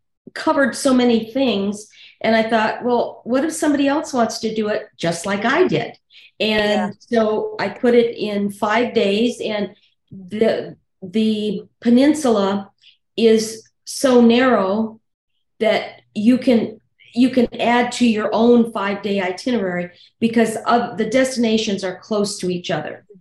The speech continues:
Speaker 1: So,
Speaker 2: Nice.
Speaker 1: yeah. And so those are not only all my favorite things, but they're great things to do
Speaker 2: Mm.
Speaker 1: as well.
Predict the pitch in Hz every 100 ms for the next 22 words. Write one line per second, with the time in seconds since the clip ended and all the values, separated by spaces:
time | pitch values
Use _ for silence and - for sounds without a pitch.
0 | _ _ - 202 190 185 190 180 _ -
1 | _ _ _ 165 - - - _ 202 208
2 | 208 220 214 214 - _ _ - 233 233
3 | 220 214 208 - _ _ _ _ _ 208
4 | 214 220 220 214 202 196 208 196 196 220
5 | 190 190 - 180 185 - 196 185 - -
6 | - 190 190 - 185 190 156 - - -
7 | _ - 180 175 175 170 185 160 156 -
8 | - - -